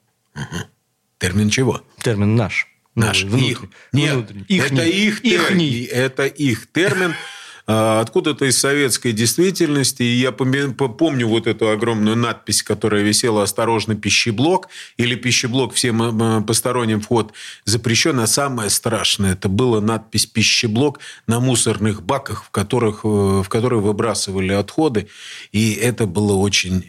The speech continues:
Speaker 1: м, там благовоние было такое, мягко скажем, поэтому неприятное. Поэтому, когда появился сериал, я, э, с-, настороженно, м, к нему отнесся, тем более,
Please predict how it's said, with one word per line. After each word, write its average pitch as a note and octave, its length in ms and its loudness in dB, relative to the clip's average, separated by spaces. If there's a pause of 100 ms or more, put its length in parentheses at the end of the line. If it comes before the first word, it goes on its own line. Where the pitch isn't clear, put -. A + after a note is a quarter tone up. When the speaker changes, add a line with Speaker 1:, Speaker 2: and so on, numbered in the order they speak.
(100)
Speaker 1:
м, G2 500 2
там F#2+ 220 -4
благовоние G#2+ 580 0
было E2+ 300 -6
такое, F2 340 -6
мягко D#2+ 320 -6
скажем, - 420 -4 (140)
поэтому E2+ 460 -6
неприятное. G2 800 -2 (580)
Поэтому, A3+ 280 0
когда G3+ 300 0
появился G3+ 540 2
сериал, F#3+ 480 2
я, E3 340 2
э, C3 560 0
с-, B2+ 160 -6
настороженно, D3 1400 0
м, G2+ 600 2
к - 60 -8
нему A#2 300 2
отнесся, D#3+ 560 0
тем A2+ 240 0
более, C#3+ 140 2